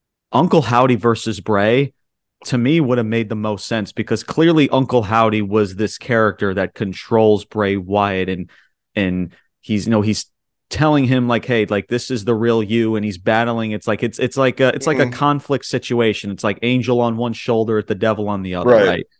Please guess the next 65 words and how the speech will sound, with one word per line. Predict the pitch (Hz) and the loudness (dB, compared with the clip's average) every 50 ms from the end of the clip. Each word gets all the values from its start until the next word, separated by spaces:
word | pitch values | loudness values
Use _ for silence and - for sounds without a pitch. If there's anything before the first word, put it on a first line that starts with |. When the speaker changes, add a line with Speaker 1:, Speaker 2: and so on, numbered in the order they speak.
| _ _ | _ _
Speaker 2:
Yep. | 92 110 110 104 107 110 110 | 0 0 2 2 0 0 0
Speaker 1:
And, | 113 113 110 110 107 104 101 101 98 - | 2 2 4 4 2 2 0 -2 -4 -4
and, | - 113 107 - | -4 -4 -2 -2
and | - 113 107 | -2 0 2
that's | 110 120 120 - - | 2 0 0 0 -2
who | - 123 - | -2 0 0
Uncle | 120 117 104 - 113 101 | 0 -2 -2 -4 -6 -4
Howdy | 95 110 110 110 104 104 | 0 0 0 2 0 -2
pretty | 98 - - 110 107 | -4 -6 -6 -6 -6
much | 104 107 104 95 - | -4 -4 -4 -4 0
was, | - 135 120 98 - | 0 0 0 0 -2
trying | - - 113 113 110 107 | -4 -4 -4 -2 0 0
to | 107 | 0
lure | 98 101 107 113 113 117 113 | 0 0 2 2 4 4 2
Bray | 104 90 110 110 107 107 | 2 0 -2 -2 -2 -2
Wyatt | 104 101 110 107 107 104 101 98 - | -2 -2 -2 0 0 0 0 -2 0
back | - 110 104 101 - - | 0 0 0 0 -2 -4
into | - 110 107 98 - - 101 | -6 -6 -6 -6 -6 -6 -6
the | 98 92 | -6 -4
dark | - 98 107 127 123 - | -2 0 2 2 0 0
side. | - - 107 98 95 98 98 - - - _ _ | -4 -2 0 0 0 -2 -4 -6 -14 -20 _ _
That | - 135 - - | -2 -2 0 2
could | - 392 | 4 4
have | 370 190 | 4 6
been | 165 143 | 4 4
a | 135 127 | 4 4
really | 117 131 147 139 139 113 | 4 4 4 4 2 0
cool, | - - 143 135 - | 0 0 0 0 0
it's | 135 - - | 0 -2 -2
like | 147 135 | -2 0
a | 147 139 131 - - _ _ _ _ _ _ _ _ - | 2 2 2 0 -2 _ _ _ _ _ _ _ _ -8
kind | - 151 226 | -4 -2 2
of | 240 | 4
a | 175 | 4
Speaker 2:
Yeah. | 143 170 185 175 | 6 6 6 4
Speaker 1:
little | 185 196 175 | 4 2 0
cool | - - - 202 202 165 | 0 0 2 2 2 2
story | - - - 175 175 208 254 262 | 0 -4 -2 0 2 2 2 2
to | 170 - | 0 -2
tell. | - - 113 107 98 101 | -2 -2 -2 0 -2 -2
If | 95 - | -4 -4
you, | 156 165 147 | -6 -2 -2
if, | 143 120 - - | -2 -2 -2 -4
I | 147 131 | -4 -4
mean, | 127 135 131 | -2 -4 -4
if | 117 - | -4 -4
Uncle | 165 175 - - 139 127 | -4 -4 -2 -4 -4 -2
Howdy | 127 139 165 180 151 | 0 0 0 0 0
is | 131 113 | -2 -2
gonna | - 143 135 | -4 -6 -4
be | 120 123 127 | -4 -4 -4
this | 120 120 - - | -4 -6 -6 -6
real | 110 113 131 135 127 | -4 -2 0 0 0
life | 123 117 107 - - | 0 0 -2 -2 -4
character, | - 147 175 175 - - 120 | -2 0 0 0 0 0 -2
I | |
mean, | 107 117 113 | -2 -2 -2
we | 117 | -2
don't | 120 139 139 135 | -2 -2 -2 -2
know | 123 113 | -2 -4
who | - 131 123 | -4 -4 -6
the | 117 104 | -6 -4
hell | 98 139 139 113 104 | 0 0 0 0 0
he | 107 123 | 0 2
is. | 170 214 180 139 135 - - | 2 4 4 2 0 -2 -6